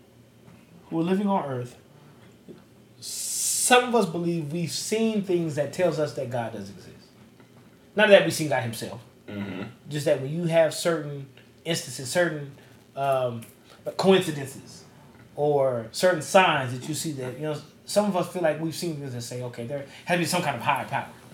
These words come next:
Speaker 1: You know what I'm saying? 'Cause ain't no way this is a mistake. You know what I
Speaker 2: Mm-hmm.
Speaker 1: mean? You know what I'm saying? Ain't no way shit just aligned like this. But let's be real, until we die,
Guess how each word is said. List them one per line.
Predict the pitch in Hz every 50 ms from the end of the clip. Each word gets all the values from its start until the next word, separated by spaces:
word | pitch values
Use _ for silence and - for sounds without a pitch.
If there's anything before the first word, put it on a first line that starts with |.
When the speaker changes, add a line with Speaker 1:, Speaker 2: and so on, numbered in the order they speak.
| - - - - - - - - - - - -
Speaker 1:
You | 156
know | 151
what | 131 170
I'm | 165 165
saying? | 160 151 - - - - - - - - - - - - - - - - - -
'Cause | - 175 165
ain't | 185 180
no | 170 170
way | 170 165
this | 151 156 143 117
is | 131 147
a | 135
mistake. | 127 120 - - 127 - - - - - - -
You | - 160
know | 160
what | -
I |
Speaker 2:
Mm-hmm. | 165
Speaker 1:
mean? | 170 175 170 165
You | 165 147
know | - - - - - - - - - - - -
what | - 160
I'm | 160
saying? | 156 175 170 170 165 175
Ain't | 175
no | 165 165
way | 165 156
shit | - 165 160
just | 147 151 - 127
aligned | 113 113 127 147 151 151 151 131 120
like | 104 101 101 -
this. | 104 98 85 - - - - - - - - - - - -
But | - 147 156 220 277 277 247 - - - - - - - - - - -
let's | 147 196 226 208
be | 196 233
real, | 285 247
until | 196 175 - 240 262 240
we | 233 233 226
die, | 196 - - - - - -